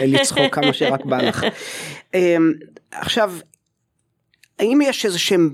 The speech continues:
Speaker 2: בדיחות שאת חושבת שלאוזניים האמריקאיות קשה יותר, אה, לצחוק מהם כאשר זה נוגע לישראלים? מה הם לא מצליחים להבין? מה הם לא מצליחים לתפוס?
Speaker 1: לא,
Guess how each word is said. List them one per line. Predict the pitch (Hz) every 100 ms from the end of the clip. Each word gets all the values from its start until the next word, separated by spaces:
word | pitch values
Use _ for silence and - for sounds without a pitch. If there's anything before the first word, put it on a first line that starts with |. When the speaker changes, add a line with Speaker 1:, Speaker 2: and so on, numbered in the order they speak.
| 127
Speaker 2:
בדיחות | 117 160 - - 175 165
שאת | - 160 147 131 - - - - - -
חושבת | - 185
שלאוזניים | - 175 156 135 147 156
האמריקאיות | 151 147 139 131 156 151 143 147
קשה | - - - -
יותר, | 175 175 - 175 170 - - - - -
אה, | 151 156 151 143 131 - - _ _ - -
לצחוק | 160 156 - 196 185
מהם | 175 170
כאשר | 165 160 170
זה | 147 160
נוגע | 151 156 151
לישראלים? | 160 147 - 160 156 170 175 170 165 _ -
מה | 151
הם | 165
לא | 175
מצליחים | 170 160 160 160
להבין? | 151 139 123 120 73 - -
מה | -
הם | 147
לא | 151
מצליחים | 151 147 160 143
לתפוס? | 135 - 147 - - - _ _ _ -
Speaker 1:
לא, | 302 349 339